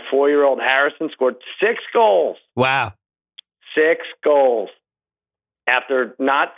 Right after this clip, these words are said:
Speaker 1: scoring one, any, uh, I guess he scored one the whole season, first seven games, scored six, doesn't do anything special.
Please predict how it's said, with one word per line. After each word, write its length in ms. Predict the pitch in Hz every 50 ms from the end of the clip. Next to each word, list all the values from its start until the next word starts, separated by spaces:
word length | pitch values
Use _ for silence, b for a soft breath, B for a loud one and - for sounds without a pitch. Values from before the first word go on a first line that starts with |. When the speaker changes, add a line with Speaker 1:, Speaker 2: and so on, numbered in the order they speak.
| -
Speaker 1:
scoring 400 | - - 151 151 151 151 143 139
one, 240 | 143 143 143 143 143
any, 360 | - 131 151 151 151 139 143 -
uh, 40 | 139
I 280 | 143 147 143 147 139 147
guess 160 | - 185 170 -
he 80 | 156
scored 280 | 147 - - 143 131 110
one 320 | 101 117 113 104 95 90 - _ _ _ _ _ _ _
the 80 | - 113
whole 220 | 110 123 120 113 113
season, 280 | - 127 117 104 107 107 -
first 200 | - 120 110 113 -
seven 320 | 131 120 110 110 107 101
games, 320 | 98 101 101 101 98 98 - _ _ _ _ _ _ _ _ _ -
scored 300 | - - 147 156 151 151 - -
six, 220 | - 156 165 165 - - - _ _ _ _
doesn't 240 | - 180 202 220 254
do 100 | 247 233
anything 340 | 214 202 190 185 175 165 151 -
special. 480 | - - 131 143 - - 170 165 160